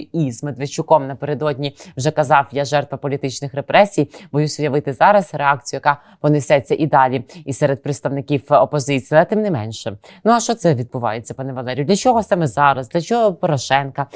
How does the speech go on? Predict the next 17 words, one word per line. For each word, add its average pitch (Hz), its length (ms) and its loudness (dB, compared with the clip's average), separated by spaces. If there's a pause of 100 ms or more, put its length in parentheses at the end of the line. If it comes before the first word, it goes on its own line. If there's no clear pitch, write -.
(120)
ставить 220 380 2
в 180 60 -4
один 202 220 0
ряд 190 200 4
з - 60 -10
Медведчуком? 143 720 0 (240)
Якось, 233 520 0
е, 208 180 -2 (300)
не 247 120 6
надто 214 400 4
приємна 190 480 2
історія, 190 760 4
а 165 60 -2
далі 208 260 2
вам 151 220 2
даю 143 180 -4
слово. 143 500 -2